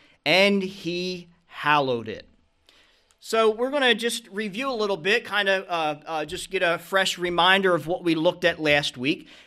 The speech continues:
And we started with the giving of the Sabbath. And we see here in the Bible that God gives his people,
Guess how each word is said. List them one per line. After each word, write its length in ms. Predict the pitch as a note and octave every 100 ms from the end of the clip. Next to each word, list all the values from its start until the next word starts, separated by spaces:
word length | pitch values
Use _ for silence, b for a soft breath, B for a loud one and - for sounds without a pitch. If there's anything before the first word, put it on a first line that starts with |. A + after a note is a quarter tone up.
| -
And 180 | G3+
we 80 | A3+
started 540 | A#3+ A#3+ C4 C4+ B3 G3+
with 180 | G#3+
the 100 | E3+
giving 600 | G3 D3+ A3 A3 A3+ A3+ A#3 -
of 360 | E3+ F#3 F3+ D#3
the 120 | F#3
Sabbath. 640 | - G#3+ G#3+ A#2 - - - b b b -
And 240 | G3+ A3+
we 120 | A#3+
see 340 | A#3+ - D4+ C4+
here 300 | A3 G#3+ B3
in 320 | B3 G#3 B3
the 60 |
Bible 600 | A#3+ G3+ E3 E3 A3+ C4 - b b -
that 300 | G3 G3+ E3+
God 420 | G#3 B3 C4 F#3
gives 320 | G#3 C4+ G#3+
his 300 | A#3 C4+ C4
people, 520 | - D4 - A#2 F2+